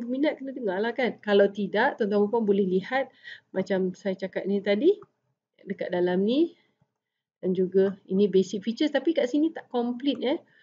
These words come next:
Okey, so saya teruskan. Okey, di mana kita tadi? Okey. Okey, map, map is map. Okey, Google Map, lokasi.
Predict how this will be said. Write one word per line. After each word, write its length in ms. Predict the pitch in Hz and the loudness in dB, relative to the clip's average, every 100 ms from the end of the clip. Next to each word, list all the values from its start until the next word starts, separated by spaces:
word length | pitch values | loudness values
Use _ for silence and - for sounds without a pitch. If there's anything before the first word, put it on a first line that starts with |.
| _ _ _ | _ _ _
Okey, 320 | - 277 285 - | -2 4 4 4
so 160 | 294 | 0
saya 160 | 277 262 | 2 2
teruskan. 640 | - 285 285 320 320 349 359 - _ _ - | 4 2 2 2 6 6 4 -6 _ _ -10
Okey, 80 | 196 | -8
di 80 | 190 | -2
mana 320 | 214 262 285 | 2 4 4
kita 400 | 277 233 233 220 | 0 4 4 6
tadi? 320 | 196 185 143 - _ _ _ _ _ _ _ _ _ _ _ _ _ _ _ _ - | 4 0 -2 -8 _ _ _ _ _ _ _ _ _ _ _ _ _ _ _ _ -4
Okey. 400 | 247 320 254 - _ _ _ _ _ _ _ _ _ | 4 4 4 -2 _ _ _ _ _ _ _ _ _
Okey, 240 | 254 370 311 | 2 6 6
map, 240 | 285 339 277 | 6 4 4
map 160 | 349 320 | 2 4
is 240 | 339 - - | 2 2 -4
map. 160 | 277 330 - _ _ _ | -2 -2 -4 _ _ _
Okey, 240 | 226 285 | 0 2
Google 320 | 294 254 262 262 | 2 2 4 6
Map, 320 | 285 285 - _ | 4 2 -12 _
lokasi. 640 | - 214 233 247 294 285 | -6 -2 0 4 8 6